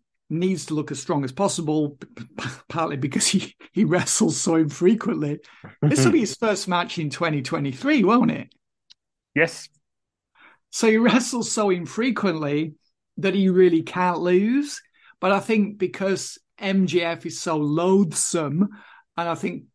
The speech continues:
Speaker 1: Takeshita is, I don't know whether the word is beloved yet. He's not at Sami Zayn status, but he may be one day. I think he's, he's very well liked, um,
Speaker 2: Mm-hmm.
Speaker 1: at, at the very least. Um,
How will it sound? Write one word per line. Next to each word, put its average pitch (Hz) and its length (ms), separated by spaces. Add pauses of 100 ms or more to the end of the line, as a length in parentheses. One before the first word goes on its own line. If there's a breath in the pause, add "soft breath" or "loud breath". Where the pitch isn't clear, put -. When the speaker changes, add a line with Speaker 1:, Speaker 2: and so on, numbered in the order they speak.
(120)
Speaker 1:
Takeshita 175 800
is, 151 360 (640)
I 180 100
don't 196 140
know 190 80
whether 170 200
the 156 100
word 175 240
is 151 140
beloved 180 600
yet. 262 220
He's 127 140
not 185 180
at 156 80
Sami 165 300
Zayn 170 300
status, 190 520
but 226 140
he 220 80
may 240 220
be 226 160
one 214 280
day. - 280 (460 soft breath)
I 185 80
think 214 140
he's, 180 320
he's 165 140
very 214 300
well 180 260
liked, 151 500 (240)
um, 160 100
Speaker 2:
Mm-hmm. 139 760
Speaker 1:
at, 160 160
at 170 160
the 165 80
very 180 380
least. 143 460 (460 soft breath)
Um, 202 640